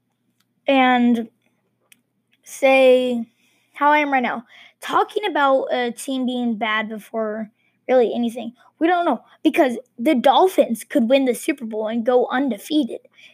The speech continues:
It's not gonna happen, but there's still a chance. So it's just like, we, I think we should really determine how they're gonna play.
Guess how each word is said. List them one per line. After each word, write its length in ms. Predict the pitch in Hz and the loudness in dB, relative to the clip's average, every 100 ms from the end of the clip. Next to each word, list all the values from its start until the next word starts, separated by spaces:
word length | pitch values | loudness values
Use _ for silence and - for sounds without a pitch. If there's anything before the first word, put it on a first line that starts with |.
| - | -4
It's 220 | 285 - | -4 0
not 160 | 285 277 | -4 -2
gonna 140 | 240 | -4
happen, 520 | 180 185 330 381 285 | -2 0 0 0 -2
but 180 | 233 226 | -2 0
there's 320 | 247 233 220 - | -2 -2 -8 -14
still 380 | - - 311 269 | -20 -6 -2 0
a 60 | |
chance. 840 | - - 269 294 - 226 - - _ _ _ _ _ _ _ _ _ _ _ _ _ _ _ | -2 -4 -2 -2 -6 -12 -16 -16 _ _ _ _ _ _ _ _ _ _ _ _ _ _ _
So 220 | - 277 | -4 2
it's 160 | 269 - | 2 0
just 180 | 254 | -2
like, 300 | 254 254 - _ _ _ _ _ _ _ _ _ _ - | -2 -6 -6 _ _ _ _ _ _ _ _ _ _ -4
we, 360 | 254 285 - - - - - - _ _ _ _ _ _ - - - - _ _ _ _ _ - - - - _ _ _ _ _ _ _ _ _ _ _ - | 0 0 -2 -10 -14 -16 -20 -20 _ _ _ _ _ _ -20 -20 -20 -20 _ _ _ _ _ -18 -18 -18 -20 _ _ _ _ _ _ _ _ _ _ _ 0
I 220 | 262 320 | 2 2
think 420 | 349 - 262 247 | 0 -4 -4 -4
we 160 | 254 247 | -4 -6
should 320 | 240 247 247 _ _ _ _ _ _ _ _ _ _ _ _ _ _ _ _ _ _ _ _ | -4 -8 -8 _ _ _ _ _ _ _ _ _ _ _ _ _ _ _ _ _ _ _ _
really 320 | 269 277 302 | 4 6 6
determine 760 | 262 240 - - 247 254 294 330 | 6 2 2 -4 -2 0 -2 -2
how 380 | 294 - 254 254 | -2 0 0 2
they're 120 | 262 | 2
gonna 120 | 247 | 0
play. 180 | 220 | -4